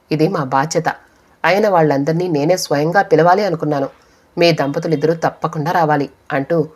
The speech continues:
పార్వతిని చూసింది. తప్పకుండా వస్తామని స్నేహితురాలికి మాటిచ్చింది. విశాల మాటల్లో మనసులో చెప్పలేని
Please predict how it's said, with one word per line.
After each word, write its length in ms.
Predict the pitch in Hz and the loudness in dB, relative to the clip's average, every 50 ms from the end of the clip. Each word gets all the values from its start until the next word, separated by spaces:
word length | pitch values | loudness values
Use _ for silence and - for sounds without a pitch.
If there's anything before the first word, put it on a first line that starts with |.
| _ _ _ _ - - | _ _ _ _ -2 2
పార్వతిని 400 | 175 175 185 185 170 165 147 156 | 2 2 2 0 -4 -4 -6 -6
చూసింది. 440 | 160 - 185 - - 139 135 139 - _ _ _ _ _ _ _ _ - 180 | -4 -4 -6 -6 -4 -6 -6 -8 -10 _ _ _ _ _ _ _ _ -2 -2
తప్పకుండా 480 | - - - 175 165 165 156 156 156 | -2 0 -2 -4 -2 -2 -2 0 0
వస్తామని 580 | 160 147 139 175 - 170 160 160 151 143 131 - _ _ _ _ _ _ - | 0 0 -2 -2 -2 -2 0 0 -2 -4 -6 -8 _ _ _ _ _ _ -12
స్నేహితురాలికి 640 | - - 214 202 226 240 233 226 160 131 120 - 190 | -4 0 2 4 4 2 2 0 -2 -2 -2 -6 -8
మాటిచ్చింది. 680 | 190 170 139 139 147 160 151 156 - 160 143 139 - - _ _ _ _ _ _ _ - - | -4 -2 -2 -2 -2 -2 -6 -6 -6 -6 -6 -6 -8 -10 _ _ _ _ _ _ _ -2 -2
విశాల 320 | 208 202 240 226 233 226 | 0 2 4 2 2 2
మాటల్లో 600 | 196 160 131 135 139 - 175 165 151 143 139 139 - _ _ _ _ _ - - | 4 2 2 2 2 0 0 0 0 0 -2 -4 -6 _ _ _ _ _ -2 2
మనసులో 380 | 190 208 233 233 - 233 220 | 2 2 4 4 2 2 2
చెప్పలేని 640 | 214 - - 156 131 - 170 170 156 143 160 156 | 2 0 -2 -2 -2 -2 -2 -2 0 -2 -2 -4